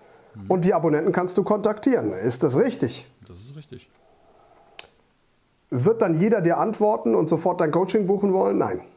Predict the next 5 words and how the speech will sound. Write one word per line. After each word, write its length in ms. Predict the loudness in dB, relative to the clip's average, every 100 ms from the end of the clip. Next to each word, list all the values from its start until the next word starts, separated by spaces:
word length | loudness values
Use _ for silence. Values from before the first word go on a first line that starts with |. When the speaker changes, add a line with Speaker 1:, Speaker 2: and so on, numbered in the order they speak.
| _
Speaker 1:
Ja. 200 | -20 -20 -20 _ _ _ _ _ _ _ _ _ _ _ _ -18 -16 -2
Speaker 2:
Wie 100 | -2
viele 280 | 2 2 4
musst 320 | 2 0 2
du, 420 | 4 4 4 0